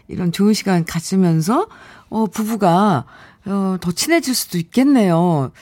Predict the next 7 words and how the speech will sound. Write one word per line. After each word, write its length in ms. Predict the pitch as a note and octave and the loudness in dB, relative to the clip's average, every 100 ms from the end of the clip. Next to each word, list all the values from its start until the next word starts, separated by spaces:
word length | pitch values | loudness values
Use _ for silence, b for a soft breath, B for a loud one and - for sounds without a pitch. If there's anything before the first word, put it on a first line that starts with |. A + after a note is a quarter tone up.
| - | -8
저는 200 | - A#3 | 0 0
한 160 | A3 D#4 | 2 2
번도 220 | F#4 D4 | 2 2
상상을 340 | C4 A#3+ B3 | 0 0 2
못 200 | G3+ F3 G3 | 2 0 -2
해봤습니다. 600 | E3+ - D3+ C#3 C#3+ C#3 B B B - | -4 -4 -6 -6 -8 -10 B B B -4
강혜영님께서도 1500 | A3 B3 D4+ F4+ F4+ F4+ E4+ D4+ A#3 A3+ A3 F3 F#3 G3+ | 0 2 4 4 4 2 2 0 0 0 0 -2 0 2